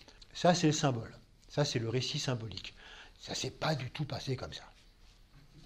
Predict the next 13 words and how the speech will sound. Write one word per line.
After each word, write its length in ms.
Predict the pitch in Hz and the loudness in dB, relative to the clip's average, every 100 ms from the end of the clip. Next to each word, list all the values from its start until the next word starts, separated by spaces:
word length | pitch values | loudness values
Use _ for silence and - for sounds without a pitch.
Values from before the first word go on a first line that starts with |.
| - - - - - - | -20 -20 -20 -20 -20 0
En 140 | 196 | 4
réalité, 500 | 214 160 117 117 240 | 6 4 4 2 0
qu'est-ce 160 | 240 - | 0 -4
qui 80 | - | -4
s'est 140 | 139 | -4
passé ? 400 | 123 104 - - - - - - - - - - | -4 -8 -10 -14 -16 -12 -12 -12 -16 -18 -18 -12
C'était 260 | - 139 254 | -6 2 4
des 80 | |
personnes 380 | 180 143 - 240 | 6 4 4 4
qui 100 | - | 2
s'interrogeaient 520 | 147 135 147 127 127 | 0 2 4 4 2
véritablement 580 | 202 131 127 110 110 208 | 2 2 0 -2 0 0
sur, 260 | 214 175 | 0 0